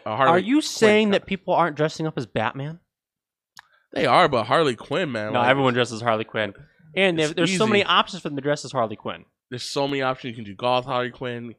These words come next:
Speaker 1: you know, steampunk Harley Quinn. You can do
Speaker 2: You can
Speaker 1: any
Speaker 2: do,
Speaker 1: Harley
Speaker 2: you
Speaker 1: Quinn
Speaker 2: can do
Speaker 1: you
Speaker 2: the
Speaker 1: want.
Speaker 2: Margot Robbie Harley
Speaker 1: Mar-,
Speaker 2: Quinn.
Speaker 1: ex-, and that's, like, one of the,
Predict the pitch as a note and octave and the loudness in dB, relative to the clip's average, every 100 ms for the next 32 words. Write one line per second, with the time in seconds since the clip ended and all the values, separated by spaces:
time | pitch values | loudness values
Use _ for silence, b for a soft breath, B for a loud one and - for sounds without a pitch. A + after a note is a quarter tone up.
0 | b b b b - - - C#3 C3 C3+ | b b b b -16 -14 -8 -6 -6 -6
1 | B2 C3+ B2 A#2+ A#2 B2+ A#2+ C#3 D#3 A#2+ | -8 -4 -2 -2 -6 -8 -8 -10 -10 -8
2 | - C3+ C#3+ C#3 C3+ B2+ C#3+ B2+ C3 B2 | -6 -4 -4 -2 -2 0 -2 0 0 4
3 | G#2+ G2 F2+ A2+ C#3+ D3 D3+ C#3+ C#3 D3 | 4 4 2 2 2 2 2 0 -2 -2
4 | C#3 C3+ C#3 - B2 - B2 A#2 A#2+ - | -2 -2 -6 -8 -10 -10 -8 -4 -4 -2
5 | C3+ A2+ G#2+ A#2 A2 G#2+ | -4 -4 -6 -6 -6 -10